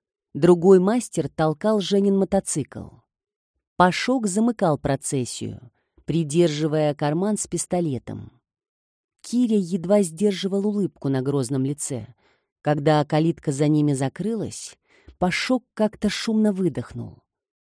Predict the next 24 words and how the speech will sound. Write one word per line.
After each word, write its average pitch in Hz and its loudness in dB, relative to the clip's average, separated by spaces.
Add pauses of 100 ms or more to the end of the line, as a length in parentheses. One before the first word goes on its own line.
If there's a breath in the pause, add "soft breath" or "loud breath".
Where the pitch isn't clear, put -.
«Я 180 4
чуть - -6
кирпичей - 0
не 127 0
наложил. 135 -2 (220)
Братан, 147 -2 (560)
у 190 4
меня 202 6
самого 208 0
трусы 147 -2
мокрые», — 117 -4 (360)
шепнул 139 -2
Киря. 117 -8 (680)
Мастер 180 -2
передал 143 -2
Жене 180 2
Яву. 147 -4 (420)
Сказал, 202 4
что - -2
с - -2
катушки 202 -2
зажигания 170 0
слетел 175 -2
провод. 120 -6